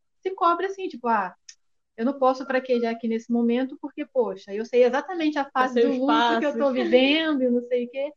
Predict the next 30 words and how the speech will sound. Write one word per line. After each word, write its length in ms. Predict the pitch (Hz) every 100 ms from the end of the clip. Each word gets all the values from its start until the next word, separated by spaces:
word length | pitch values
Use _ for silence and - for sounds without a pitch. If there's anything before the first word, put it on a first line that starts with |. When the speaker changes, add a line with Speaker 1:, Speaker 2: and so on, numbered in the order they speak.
| -
Speaker 1:
E, 160 | 370
nossa, 380 | 403 427 466 -
isso 240 | 285 285 320
é, 260 | 330 349 330 311 330 277 -
é, 40 | 254
é 20 |
absurdo, 600 | 262 - - 339 381 269
assim. 320 | 262 226 196 175 185
Speaker 2:
É 40 | 233
um 60 |
tiro 240 | 220 320 330
pé, 160 | 349 285
no 200 | 311 330
pé, 160 | 262 247
na 100 | 240
verdade, 380 | 220 202 208
né? 380 | 220 226 285 339
Speaker 1:
É, 40 | 359
tem 220 | 285 269
mu-, 220 | 269 254 -
por 100 | 285
muitas 340 | 277 330 415 285
vezes, 420 | 214 226 294 330 233
assim, 280 | 208 185 180 _ -
eu 260 | 214 262 240
não 80 |
sei 180 | 233 254
vocês, 360 | 277 320 233 233
mas 180 | 220 208
eu 260 | 233 254